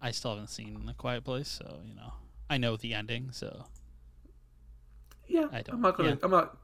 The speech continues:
Speaker 2: that, that is a discussion for another time.
Speaker 1: Okay.
Speaker 2: The film stars Jessica Biel, R. Lee Ermey, and Andrew Brunetsky. Uh, I have had the biggest crush on Jessica Biel. I think it's,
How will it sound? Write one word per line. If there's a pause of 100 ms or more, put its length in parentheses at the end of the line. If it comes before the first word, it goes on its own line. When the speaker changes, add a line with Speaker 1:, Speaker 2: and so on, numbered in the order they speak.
(120)
Speaker 2:
that,
that
is
a
discussion
for
another
time. (360)
Speaker 1:
Okay.
Speaker 2:
The
film
stars
Jessica
Biel,
R.
Lee
Ermey,
and
Andrew
Brunetsky. (400)
Uh, (360)
I
have
had
the
biggest
crush
on
Jessica
Biel. (340)
I
think
it's,